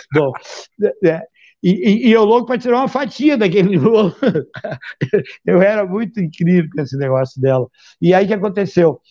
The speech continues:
Vai todo mundo pra festa, baile, concurso e tal. Maurício Sobrinho anuncia, "E a nossa rainha do disco desse ano é Elis Regina." E com a coroa que parecia um negócio desse tamanho da rainha da Inglaterra, era fichinha perto dela.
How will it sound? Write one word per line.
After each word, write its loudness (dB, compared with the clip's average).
Vai 2
todo -2
mundo 0
pra -2
festa, -2
baile, 0
concurso -2
e -20
tal. -2
Maurício 2
Sobrinho 2
anuncia, 2
"E 0
a 0
nossa -2
rainha 2
do 0
disco 2
desse 2
ano 0
é 2
Elis 2
Regina." -2
E 0
com 2
a -2
coroa 2
que -10
parecia -2
um -2
negócio 0
desse 0
tamanho 0
da 2
rainha 0
da 0
Inglaterra, 0
era 0
fichinha 0
perto 0
dela. 0